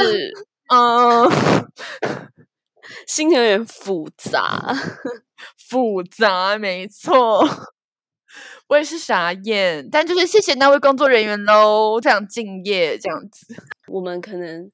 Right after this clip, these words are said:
Speaker 2: 又在排别的游乐设施的时候，他会突然，突然对你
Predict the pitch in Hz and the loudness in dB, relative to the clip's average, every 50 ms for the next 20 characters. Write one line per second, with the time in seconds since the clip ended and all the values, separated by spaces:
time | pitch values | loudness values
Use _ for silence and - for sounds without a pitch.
0 | _ - 247 285 240 214 254 240 240 240 185 175 175 - 185 180 165 170 180 180 | _ 0 2 4 4 4 4 2 0 -2 -4 -4 -4 -2 -2 -2 0 0 -2 -2
1 | 185 180 180 185 190 - 208 196 - 190 170 156 - - - 196 196 180 - _ | -2 -4 -4 -4 -4 -6 -8 -6 -4 -4 -4 -4 -6 -10 -10 -8 -8 -8 -8 _
2 | - - - _ - 233 233 202 202 208 240 226 214 - 226 190 190 - - - | -18 -20 -20 _ -12 -6 -4 -2 -2 0 0 0 0 0 -2 -4 -4 -4 -8 -12
3 | - _ _ _ - 285 269 214 190 190 190 - - 269 214 185 175 175 | -18 _ _ _ -4 0 0 0 0 -2 -2 2 4 4 4 4 0 -6